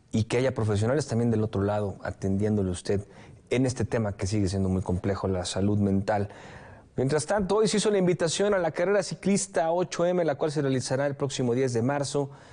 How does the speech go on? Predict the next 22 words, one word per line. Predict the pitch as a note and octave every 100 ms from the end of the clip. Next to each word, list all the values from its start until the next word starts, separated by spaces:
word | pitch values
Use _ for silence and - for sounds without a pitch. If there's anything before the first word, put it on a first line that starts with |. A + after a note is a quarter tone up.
| - -
La | A2
organizadora | A2 A2+ A2+ C3+ C#3+
del | A#2
evento | A#2+ C3+ B2
nos | A2+
habla | D3+ C#3+ B2
de | C3+
esta | C3+ C#3
carrera, | - A#2+ D3+ D3+ C3+ - - - -
de |
esta | C3+ D#3
actividad | - D3 C3+ C#3
deportiva | D3+ C#3+ B2 - F3+ E3 D3
en | C#3 B2+ - -
el | B2+
marco | C#3 D3+ D3+ - A#2
del | G#2+ A2
Día | A#2 C3+ A#2 -
Internacional | A2+ G#2 G#2 G#2 G2+ A2+ A2
de | F#2
la | F2
Mujer. | F2+ -